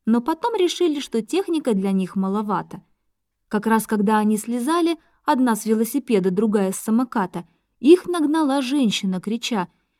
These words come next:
«Это вещи моих детей!» Наблюдавший за сценой сосед вызвал полицию, поймавшую и арестовавшую девушек. Позднее им предъявили обвинения в грабеже и мелком воровстве. В совокупности велосипед и самокат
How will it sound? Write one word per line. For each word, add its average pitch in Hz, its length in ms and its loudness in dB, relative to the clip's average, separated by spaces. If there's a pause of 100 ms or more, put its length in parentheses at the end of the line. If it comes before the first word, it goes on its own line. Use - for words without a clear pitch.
(220)
«Это 339 320 0
вещи 294 460 2
моих 311 420 2
детей!» 311 580 2 (680)
Наблюдавший 208 720 0
за 208 140 -4
сценой 208 420 -4
сосед 220 460 -4 (280)
вызвал 208 400 -2
полицию, 370 640 0 (260)
поймавшую 233 760 0
и 330 60 -4
арестовавшую 202 840 -2
девушек. 196 500 -4 (640)
Позднее 208 600 2
им 359 220 -4
предъявили 262 580 2
обвинения 190 600 0
в 175 60 -10
грабеже 185 600 -2 (260)
и 359 120 -4
мелком 214 440 0
воровстве. 214 640 -6 (540)
В - 60 -18
совокупности 214 840 -2
велосипед 269 580 -4
и 320 60 0
самокат 302 560 -4